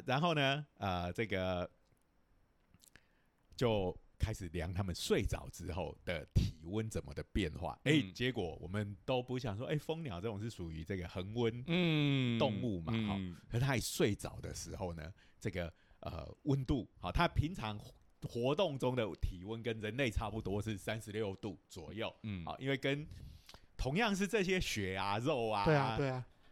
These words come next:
Speaker 1: 这些东西嘛，好，
Speaker 2: 嗯。
Speaker 1: 所以进行的生化反应其实大同小异，
Speaker 2: 都是类似的。
Speaker 1: 所以你可以想象温度也差不多。
Speaker 2: 嗯。
Speaker 1: 然后它睡觉的时候，哈，它就这个，呃，温度、体温哦，会下，一口气下降三十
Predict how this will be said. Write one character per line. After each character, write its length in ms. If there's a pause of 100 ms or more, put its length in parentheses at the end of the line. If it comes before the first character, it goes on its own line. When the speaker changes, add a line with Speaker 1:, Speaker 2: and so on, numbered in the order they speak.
(140)
Speaker 1:
这 120
些 120
东 180
西 200
嘛， 160
好， 140
Speaker 2:
嗯。 40
Speaker 1:
所 140
以 180 (140)
进 180
行 100
的 80
生 220
化 160
反 200
应 140
其 120
实 60
大 240
同 200
小 80
异， 60
Speaker 2:
都 40
是 60
类 120
似 100
的。 20
Speaker 1:
所 40
以 20
你 80
可 100
以 60
想 200
象 220
温 100
度 160
也 60
差 180
不 80
多。 220
Speaker 2:
嗯。 260 (260)
Speaker 1:
然 80
后 60
它 80
睡 320
觉 260
的 120
时 200
候， 260
哈， 200 (480)
它 160
就 260 (360)
这 100
个， 400
呃， 320 (440)
温 200
度、 320
体 300
温 260
哦， 100 (200)
会 160
下， 440 (220)
一 60
口 240
气 180
下 260
降 220
三 340
十 280